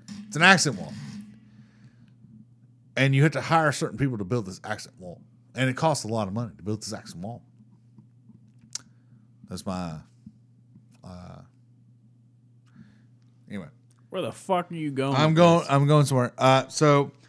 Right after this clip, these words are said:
Speaker 1: while, while all this is happening downtown and all the money's being spent doing certain things, certain ways, they didn't have time to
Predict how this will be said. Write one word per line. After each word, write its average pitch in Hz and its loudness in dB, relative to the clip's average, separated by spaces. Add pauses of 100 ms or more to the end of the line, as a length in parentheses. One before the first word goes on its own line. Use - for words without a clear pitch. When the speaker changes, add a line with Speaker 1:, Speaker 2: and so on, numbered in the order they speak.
(380)
Speaker 1:
while, 214 8
while 214 8
all 175 8
this 165 4
is 147 2
happening 147 4
downtown 135 4 (1080)
and 123 2
all 151 8
the 156 4
money's 143 4
being 131 2
spent 127 2 (300)
doing 143 4
certain 143 0
things, 123 0
certain 139 0
ways, 113 0 (1040)
they 185 8
didn't 196 4
have 170 4
time 151 4
to 123 2